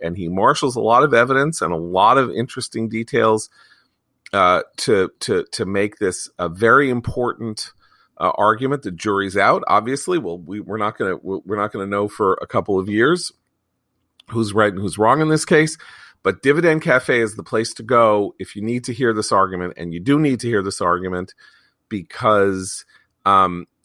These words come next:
everybody is kind of cir-, including li-, li-, liberals, are circling around it. They'll just say, "Oh, no, the inflation is transitory." Conservatives are saying the inflation is a huge nineteen seventies-like threat.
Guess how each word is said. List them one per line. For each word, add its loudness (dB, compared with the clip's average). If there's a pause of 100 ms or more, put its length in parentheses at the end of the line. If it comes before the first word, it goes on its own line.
(120)
everybody 2
is -6
kind -6
of -6
cir-, -2
including -2
li-, -2
li-, -2
liberals, 4
are 2
circling 2
around -2
it. -2
They'll 4
just 0
say, 4
"Oh, 6
no, 4
the 0
inflation -4
is -8
transitory." -2
Conservatives -2
are -4
saying -6 (540)
the -4
inflation -2
is -6
a -4
huge -8 (1080)
nineteen -2
seventies-like 0
threat. 0